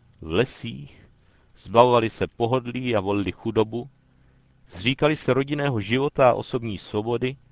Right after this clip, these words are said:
a podrobovali se poslušnosti druhým. Takoví lidé se nazývají blázni pro Krista. Nepatří k nim pouze staří východní mniši, ale i svatý František z Asizi,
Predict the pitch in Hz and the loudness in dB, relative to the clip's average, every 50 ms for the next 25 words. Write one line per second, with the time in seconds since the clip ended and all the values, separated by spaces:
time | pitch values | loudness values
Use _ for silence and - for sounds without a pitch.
0 | _ _ _ _ _ _ _ _ _ _ - - - - _ 120 123 117 131 139 | _ _ _ _ _ _ _ _ _ _ -2 -2 -2 -2 _ -2 -2 0 0 -2
1 | 147 147 151 139 147 143 131 - - 104 - _ - 143 - - - 113 - - | 0 0 0 -2 0 -2 -2 -4 -6 -6 -6 _ -10 -12 -10 -12 -14 -12 -8 -10
2 | 117 - - - - 107 92 92 87 82 76 71 71 76 - - - - _ _ | -10 -10 -10 -8 -8 -8 -6 -6 -8 -8 -8 -8 -12 -12 -14 -16 -20 -20 _ _
3 | _ _ _ _ _ _ _ _ _ _ _ _ _ _ _ _ _ _ _ - | _ _ _ _ _ _ _ _ _ _ _ _ _ _ _ _ _ _ _ -20
4 | _ _ - _ - - - 101 - - 175 185 180 151 131 123 131 113 95 80 | _ _ -20 _ -14 -2 -2 -2 0 0 -4 -2 -2 -2 -2 -2 0 0 0 0
5 | - - 110 113 - _ - _ _ _ _ _ _ - - 117 107 101 101 98 | 0 -4 -8 -14 -18 _ -20 _ _ _ _ _ _ -10 -8 -6 -4 -4 -4 -4
6 | 107 123 127 120 127 131 131 127 123 120 131 127 - _ _ _ _ _ - 87 | -4 -8 -4 -2 -2 -2 -2 -2 -6 -10 -12 -16 -20 _ _ _ _ _ -16 -14
7 | 73 80 85 87 92 101 107 104 98 101 117 120 120 - _ _ - 107 101 - | -2 2 4 6 6 6 6 2 -2 -8 -8 -10 -10 -10 _ _ -6 -6 -6 -6
8 | _ - - 107 101 - - - _ - 82 - - _ _ _ _ _ _ _ | _ -8 -8 -8 -8 -8 -16 -20 _ -14 -14 -14 -14 _ _ _ _ _ _ _
9 | _ _ _ - _ _ _ _ _ _ _ - - 135 147 - 214 - - - | _ _ _ -20 _ _ _ _ _ _ _ -6 -6 -2 0 0 0 -2 -2 -8
10 | 143 123 123 123 107 95 - 110 117 120 - 117 107 - - _ 120 113 101 - | -8 -6 -4 -6 -6 -4 -4 -4 -4 -4 -4 -6 -8 -8 -4 _ 0 0 0 -2
11 | 117 104 92 90 82 80 95 104 104 - - 113 104 95 95 95 90 87 87 87 | -6 -6 -6 -6 -8 -10 -10 -10 -10 -8 -6 -8 -6 -6 -6 -6 -4 -4 -4 -4
12 | 90 85 - - - 85 85 - _ _ _ _ _ _ _ _ _ _ _ - | -6 -6 -6 -8 -10 -12 -12 -14 _ _ _ _ _ _ _ _ _ _ _ -20
13 | _ _ _ _ - 95 101 110 110 - - 127 127 - 156 139 - - 139 127 | _ _ _ _ 0 0 0 0 -4 -2 -2 -2 -2 -2 -6 -8 -6 -8 -8 -8
14 | 135 123 - 98 87 - - - - 110 - - - 143 131 - - 143 147 | -10 -8 -6 -6 -8 -8 -14 -2 -2 -2 -2 -2 -6 -6 -6 -6 -8 -10 -10